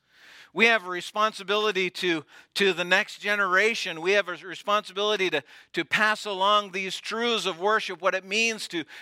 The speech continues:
to put God on the throne and to acknowledge him there to our kids. But I want you to notice here that it's not just to those who are younger than us, but it could be to those who are older than us.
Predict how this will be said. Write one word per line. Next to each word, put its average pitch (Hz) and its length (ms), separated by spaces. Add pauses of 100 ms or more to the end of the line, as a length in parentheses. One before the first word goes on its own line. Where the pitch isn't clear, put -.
to 160 140
put 233 340
God 208 300
on 202 120
the 196 80
throne 220 360
and 202 140
to 180 100
acknowledge 196 580
him 202 140
there 202 220
to 170 180
our 165 160
kids. 220 480 (240)
But 160 100
I 180 60
want 226 280
you 214 80
to 185 120
notice 220 400
here 185 280 (760)
that 165 140
it's 175 220
not 202 220
just 190 280
to 165 100
those 160 360
who 156 100
are 131 140
younger 165 360
than 117 220
us, 131 340
but 107 140
it 107 160
could 156 220
be 120 160
to 120 120
those 117 340
who 120 160
are 107 180
older 101 480
than 90 200
us. - 440